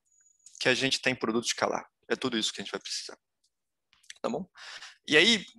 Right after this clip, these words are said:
nesse, né, nesse espaço de Hilbert, o estado de um sistema quântico vai ser um vetor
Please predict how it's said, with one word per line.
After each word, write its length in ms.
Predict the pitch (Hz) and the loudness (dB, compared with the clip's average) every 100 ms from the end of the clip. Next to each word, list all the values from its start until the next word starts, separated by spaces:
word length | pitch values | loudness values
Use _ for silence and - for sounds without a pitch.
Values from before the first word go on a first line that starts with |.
| _ _ _ _ _ _ - | _ _ _ _ _ _ -2
nesse, 580 | 127 180 - 165 131 98 _ _ _ _ | 4 6 6 6 4 2 _ _ _ _
né, 180 | 117 151 | 2 4
nesse 240 | 120 117 | 4 2
espaço 320 | - - 113 117 | 2 2 0 0
de 100 | 113 | 2
Hilbert, 380 | 170 151 104 - - _ - | 4 4 2 -2 -10 _ -4
o 140 | 156 | 0
estado 720 | - - - 170 196 156 120 - 117 | 2 2 4 6 6 4 -2 -4 -4
de 100 | 127 | -4
um 60 | |
sistema 400 | - 123 143 147 | -2 -2 2 2
quântico 360 | - 185 190 - | 2 0 0 0
vai 120 | 170 | 2
ser 140 | - | 2
um 120 | 170 160 | 0 2
vetor 500 | 160 - 151 160 | 2 4 4 4